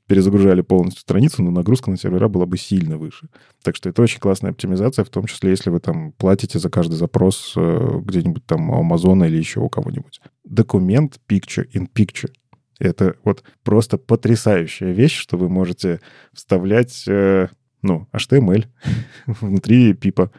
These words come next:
Мы это тоже уже как-то обсуждали. Раньше была возможность только для видеоэлементов. У вас есть какое-то, проигрывается видео на страничке, а, вы жмёте там специальную кнопочку, и у вас он в picture-in-picture, это маленькое окошко, которое рядом с браузером. Вы даже браузер можете убрать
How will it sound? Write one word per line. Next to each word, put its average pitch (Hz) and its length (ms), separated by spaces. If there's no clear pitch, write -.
Мы 117 160
это 117 140
тоже 92 240
уже 87 180
как-то 90 260
обсуждали. 143 500
Раньше 95 520
была 95 220
возможность 90 500
только 85 420
для 85 440
видеоэлементов. 82 960
У 87 100
вас 80 240
есть - 280
какое-то, - 280
проигрывается 87 540
видео 185 360
на 156 100
страничке, 135 680
а, 80 440
вы 98 640
жмёте 87 340
там - 160
специальную 160 460
кнопочку, 135 720
и - 60
у 90 100
вас 113 200
он 90 120
в - 140
picture-in-picture, 87 720
это 87 140
маленькое 85 440
окошко, - 340
которое 92 360
рядом 85 240
с - 60
браузером. 117 440
Вы 90 80
даже 87 180
браузер 82 360
можете 80 320
убрать 80 240